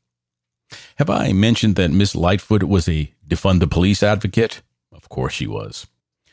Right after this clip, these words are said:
During her concession speech, she blamed, wait for it, racism for her loss, along with anti-women and anti-L G B T Q plus bias amongst her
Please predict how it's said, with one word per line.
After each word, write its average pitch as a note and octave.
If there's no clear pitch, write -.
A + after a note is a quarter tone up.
During D#3+
her A2
concession F#2+
speech, -
she -
blamed, G#2
wait F#2
for F#2
it, A2+
racism F#2+
for F2
her D2
loss, D2
along D3+
with G#2+
anti-women G#2
and D2+
anti-L G2
G F2+
B F#2
T F2+
Q G#2
plus F#2
bias D#2
amongst F2
her D2